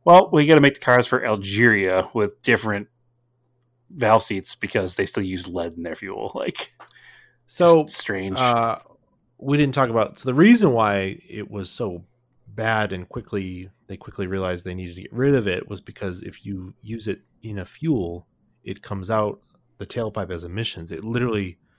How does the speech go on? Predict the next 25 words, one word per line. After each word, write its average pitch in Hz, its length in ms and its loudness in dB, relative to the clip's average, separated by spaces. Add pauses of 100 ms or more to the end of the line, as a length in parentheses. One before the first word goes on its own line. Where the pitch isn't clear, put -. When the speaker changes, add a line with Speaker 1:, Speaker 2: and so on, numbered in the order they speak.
(240)
Speaker 2:
was 98 200 -10
like 90 260 -8
aerating 98 520 -4
lead. 85 480 -10 (840)
Like, 92 180 -14
so 95 320 -4
Speaker 1:
That's - 200 -6
Speaker 2:
for - 100 -4
a - 20 0
Speaker 1:
fine. 101 100 -2
Speaker 2:
long 113 200 -6
time 98 440 -8 (180)
<laughs> - 200 -20
there, 104 240 -8
yeah, 127 160 -8 (520)
yeah, 127 140 -2
for - 140 -4
a 104 40 0
long 117 220 2
time 101 220 -4
there 92 80 -6
was 90 120 -10
literally 101 500 -4 (380)
just - 300 -10
lead 92 540 -6